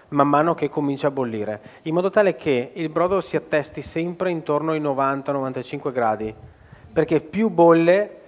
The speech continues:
più rintorbidite tutto. Rendendolo torbido non avete un'acqua libera, perfetta.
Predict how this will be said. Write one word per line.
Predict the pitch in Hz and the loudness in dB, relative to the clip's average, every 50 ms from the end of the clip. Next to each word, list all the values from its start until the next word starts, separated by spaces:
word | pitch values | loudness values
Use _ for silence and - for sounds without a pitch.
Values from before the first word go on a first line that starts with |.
| - - _ | -20 -20 _
più | - 170 190 190 | -2 2 4 4
rintorbidite | 175 170 165 156 - 170 151 151 151 147 160 156 160 147 | 4 4 2 2 2 0 0 0 0 -2 -2 -2 -4 -4
tutto. | - 135 131 - 131 104 - - - - - _ _ - - - - - - - - - - - _ _ _ _ _ | -4 -6 -8 -8 -8 -10 -10 -12 -20 -20 -20 _ _ -20 -20 -20 -20 -20 -20 -20 -20 -20 -20 -20 _ _ _ _ _
Rendendolo | - 135 143 151 156 156 156 160 175 | -4 0 2 2 2 4 4 4 2
torbido | 165 170 165 156 151 151 160 156 170 170 175 170 | 4 6 6 6 6 6 4 4 6 8 8 8
non | 170 156 151 | 6 6 4
avete | 143 139 143 147 165 | 4 4 4 2 2
un'acqua | 151 143 139 131 135 - 147 | 2 2 2 0 4 4 4
libera, | 135 127 127 127 131 131 117 110 | 4 4 2 0 2 2 2 0
perfetta. | - - 131 123 - - 110 95 - - - 101 98 | 0 0 -2 -2 0 0 -2 -4 -4 -6 -10 -12 -12